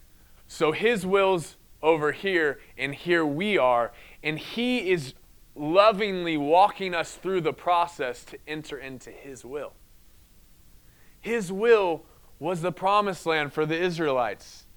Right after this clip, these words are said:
but he still showed up in the desert, yeah? He still loved them through the desert.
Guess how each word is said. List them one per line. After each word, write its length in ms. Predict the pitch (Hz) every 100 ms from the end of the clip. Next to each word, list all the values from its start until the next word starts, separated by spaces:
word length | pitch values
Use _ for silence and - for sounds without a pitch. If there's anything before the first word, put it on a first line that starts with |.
| - - - -
but 120 | - 165
he 80 |
still 260 | 160 - 165
showed 280 | 151 156 143
up 140 | 135
in 120 | 131
the 80 | 123
desert, 360 | 113 110 98 87
yeah? 240 | 110 120 139 - - - - - - - - _
He 180 | - 185
still 320 | - 190 170
loved 340 | 151 156 151 139
them 180 | 139
through 180 | 123 143
the 60 | 127
desert. 420 | 123 117 101 98